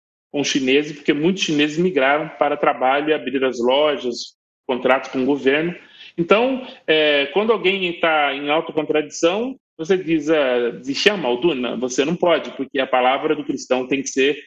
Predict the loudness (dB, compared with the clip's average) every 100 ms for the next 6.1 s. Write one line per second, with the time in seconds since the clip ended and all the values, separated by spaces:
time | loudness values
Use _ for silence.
0 | _ -6 -2 -2 -2 0 -2 -4 _ _
1 | 0 2 2 2 0 -2 -10 _ _ -2
2 | 0 2 2 2 0 0 2 0 0 0
3 | 0 0 -2 -4 -2 0 0 0 -2 -2
4 | -2 -2 0 0 -4 -6 -2 0 2 2
5 | 0 -2 -2 -2 0 2 0 -2 -4 -6